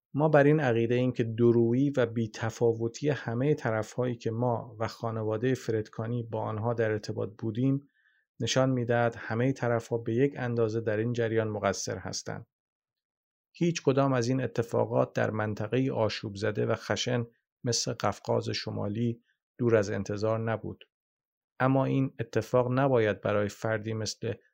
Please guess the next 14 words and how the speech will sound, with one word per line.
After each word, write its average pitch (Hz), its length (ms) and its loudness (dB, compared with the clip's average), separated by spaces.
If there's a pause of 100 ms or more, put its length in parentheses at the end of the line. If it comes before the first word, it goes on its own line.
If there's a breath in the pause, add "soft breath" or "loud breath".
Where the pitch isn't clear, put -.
(100)
فردکانی 110 680 0
می‌افتاد - 640 -4 (720)
که 117 140 0
به 117 100 0
هیچ 147 320 -2
عنوان 127 360 2
با 123 120 4
خطرات 117 560 0
احتمالی 117 640 -2
در 117 160 -2
شرایط 110 520 -2
دشوار 117 640 0 (320)
بیگانه 104 420 0
نبود. 95 440 -2